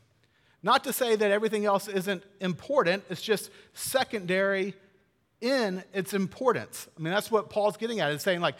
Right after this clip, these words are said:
if, if Christ has not risen from the dead, then our, our preaching is useless. Like, what we teach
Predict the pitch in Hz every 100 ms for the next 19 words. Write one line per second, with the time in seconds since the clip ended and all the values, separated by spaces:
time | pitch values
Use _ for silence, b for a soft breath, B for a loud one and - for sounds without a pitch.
0 | B B 185 180 190 - 247 262 214 175
1 | 202 226 214 b b b 139 240 226 226
2 | 202 185 240 208 196 185 B B - 170
3 | - 277 285 - 202 165 135 165 311 -
4 | 117 - - - _ _ 175 175 220 254
5 | 247 196 - 311 208 - -